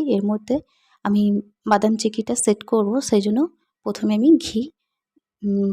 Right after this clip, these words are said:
প্লাস্টিকের মধ্যে দিয়ে দিলাম। আপনারা চাইলে কোনো ডিশেও সেট করতে পারেন। তো আমি এটা শুকনো কড়াইতে বাদামটা ভেজে নেব আমি।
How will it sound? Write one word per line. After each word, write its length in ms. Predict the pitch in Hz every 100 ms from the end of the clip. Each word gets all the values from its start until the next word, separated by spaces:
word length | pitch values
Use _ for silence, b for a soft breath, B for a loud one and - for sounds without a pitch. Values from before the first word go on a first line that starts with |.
| -
প্লাস্টিকের 500 | - 202 - 208 226
মধ্যে 300 | 220 208 311 415 _ _ _ _ _ -
দিয়ে 280 | 202 190
দিলাম। 280 | 180 185 185 - _ _ _ _ -
আপনারা 300 | 220 - 254
চাইলে 260 | 233 233 320 359 _ _ _ 214
কোনো 120 | 233
ডিশেও 380 | 208 202 - 254 320 _ _ _ -
সেট 200 | 208 -
করতে 280 | 196 - 190
পারেন। 280 | 190 190 - _ _ _ _ _ -
তো 40 | 247
আমি 140 | 240 220
এটা 160 | 233
শুকনো 340 | 285 226 - 233
কড়াইতে 460 | 226 214 214 - 339 - _ _ 220
বাদামটা 460 | 202 214 214 226 320 _ _ _ -
ভেজে 320 | 208 202 220
নেব 180 | 226 220
আমি। 220 | 233 233